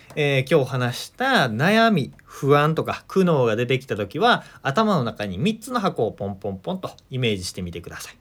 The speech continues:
その箱のラベルには、他人との比較、どうしようもないこと、そして課題という三つのラベルが貼ってあります。この三つに、えー、仕分けをして、一個目、二個目、えー、他人との比較、どうしようもないことはほっといて、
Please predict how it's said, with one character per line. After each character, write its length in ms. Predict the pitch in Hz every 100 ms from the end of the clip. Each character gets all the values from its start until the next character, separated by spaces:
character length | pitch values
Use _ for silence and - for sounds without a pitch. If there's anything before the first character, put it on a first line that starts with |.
| _ _
そ 140 | -
の 80 | 160
箱 260 | 156 147 139
の 80 | 135
ラ 160 | 127
ベ 120 | 127
ル 100 | 120
に 100 | 120
は、 240 | 185 196 - - -
他 140 | 123
人 220 | 123 117
と 100 | 113
の 120 | 101
比 100 | 92
較、 320 | - 120 214 208 _ _ -
ど 120 | 98
う 60 | 98
し 140 | 202
よ 60 | 214
う 20 |
も 100 | 175
な 100 | 120
い 60 |
こ 120 | 131 196
と、 180 | - _ _ _
そ 100 | 196
し 60 | 196
て 180 | 247 - _
課 160 | - 110
題 300 | 101 120 - _
と 80 | 196
い 160 | 233 202
う 80 | - -
三 140 | 147
つ 160 | 151 226
の 100 | 170
ラ 100 | 110
ベ 120 | 95
ル 80 | 98
が 160 | - -
貼 200 | - 117
っ 40 |
て 200 | - 92
あ 60 | 82
り 80 | 82
ま 120 | 87
す。 160 | - - _ _ -
こ 100 | 117
の 80 |
三 140 | 113 107
つ 160 | -
に、 240 | 208 220 - - -
え 140 | 92
ー、 40 |
仕 220 | 87 - 117
分 160 | 117
け 140 | 117 101
を 80 |
し 100 | 95
て、 180 | - - _ _ _ _ _
一 160 | 160 -
個 100 | 165
目、 120 | 196
二 100 | 98
個 80 | 98
目、 100 | 107 - -
え 100 | 95
ー、 40 | 92
他 100 | 120
人 100 | 113
と 120 | 107
の 60 |
比 60 | 101
較、 260 | 135 135 170
ど 100 | 117
う 40 |
し 60 | 120
よ 60 |
う 20 |
も 60 | 107
な 60 | 95
い 40 |
こ 80 | 156
と 60 |
は 60 | 214
ほ 120 | -
っ 60 | 143
と 80 | 311
い 40 |
て、 120 | -